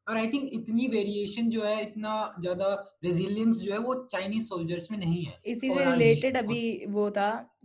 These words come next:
Speaker 2: चाइनीज डिफेंस मिनिस्टर, जो भी उसका नाम है, उसने राजनाथ सिंह के साथ एक पर्सनल मीटिंग रिक्वेस्ट की है,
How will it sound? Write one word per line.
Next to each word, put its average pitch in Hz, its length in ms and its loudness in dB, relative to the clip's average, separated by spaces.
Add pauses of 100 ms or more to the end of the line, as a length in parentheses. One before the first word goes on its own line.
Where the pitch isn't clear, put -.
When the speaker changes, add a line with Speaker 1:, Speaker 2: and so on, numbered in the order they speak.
(120)
Speaker 2:
चाइनीज 233 760 0
डिफेंस 214 380 -6
मिनिस्टर, 208 400 -6
जो 185 400 -8
भी 175 80 -6
उसका 180 220 -10
नाम 160 240 -10
है, 220 180 -8 (1200)
उसने 240 540 -2
राजनाथ 214 440 0
सिंह 214 260 -8
के 220 80 -6
साथ 226 240 -2
एक 240 200 -4
पर्सनल 226 420 -2
मीटिंग 226 400 0
रिक्वेस्ट 208 440 -4
की 175 140 -4
है, 285 260 -2